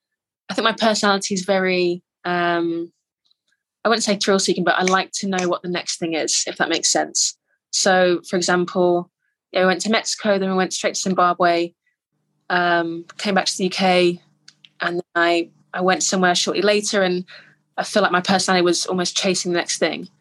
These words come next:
rather than just almost being still a little bit, um, and just sort of enjoying what I'm doing and, and really sort of thriving in,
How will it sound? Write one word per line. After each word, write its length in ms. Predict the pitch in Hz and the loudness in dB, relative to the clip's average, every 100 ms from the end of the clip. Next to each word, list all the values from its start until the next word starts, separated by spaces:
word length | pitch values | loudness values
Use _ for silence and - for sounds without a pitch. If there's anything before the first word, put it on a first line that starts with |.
| _ _ _ - | _ _ _ -4
rather 380 | 185 185 185 180 | 2 4 2 2
than 180 | 175 | 0
just 540 | 170 175 170 - - - _ _ _ _ _ _ _ _ _ _ _ _ _ | 2 0 0 -4 -6 -8 _ _ _ _ _ _ _ _ _ _ _ _ _
almost 320 | 226 202 - | -4 -2 0
being 220 | 220 202 | 2 2
still 340 | 202 - 220 214 | 0 0 0 2
a 80 | 226 | 2
little 160 | 220 | 2
bit, 260 | 233 277 294 _ _ _ | 2 0 -2 _ _ _
um, 640 | 196 190 185 185 180 180 185 _ _ _ _ _ _ _ - _ | 0 2 2 0 -2 -2 -6 _ _ _ _ _ _ _ -20 _
and 160 | 185 185 | -2 0
just 240 | 196 190 | 0 0
sort 140 | - 185 | 0 0
of 80 | 185 | 0
enjoying 420 | 185 208 190 185 | 0 2 2 2
what 100 | 180 | 0
I'm 120 | 180 | 0
doing 320 | 180 180 175 | 2 2 2
and, 200 | 170 170 - | 0 -2 -4
and 160 | 175 | -4
really 180 | 175 175 | 0 0
sort 220 | 170 - | 0 -4
of 60 | - | -10
thriving 480 | - 180 175 175 170 | -2 0 2 0 -2
in, 240 | 170 165 | -2 -6